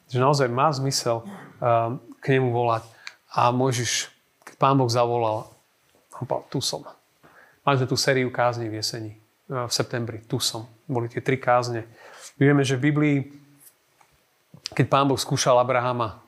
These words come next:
Abraham povedal, tu som. To bola jedna kázeň. Jákob mal nočné videnie, keď Boh k nemu prehovoril a Jákob povedal, tu som.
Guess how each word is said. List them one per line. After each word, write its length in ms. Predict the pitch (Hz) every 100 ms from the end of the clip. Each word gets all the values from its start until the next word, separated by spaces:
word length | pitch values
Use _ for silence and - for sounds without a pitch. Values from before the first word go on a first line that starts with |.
| _ _ 120
Abraham 280 | 117 117
povedal, 360 | 104 117 113 107
tu 160 | 127 -
som. 240 | 120 107 - _ _ _ - - -
To 80 | 127
bola 160 | 120 117
jedna 160 | 117
kázeň. 480 | - 120 117 110 107 - _ _ - - -
Jákob 560 | 143 165 165 160 143 135
mal 160 | 143 139
nočné 400 | 147 - 151 139
videnie, 400 | 139 151 139 123
keď 160 | 127
Boh 200 | 120 139
k 120 | -
nemu 160 | 139 131
prehovoril 480 | 135 131 131 131 127
a 160 | 127
Jákob 240 | 123 127 117
povedal, 320 | 127 120 117
tu 160 | 127 123
som. 320 | - 107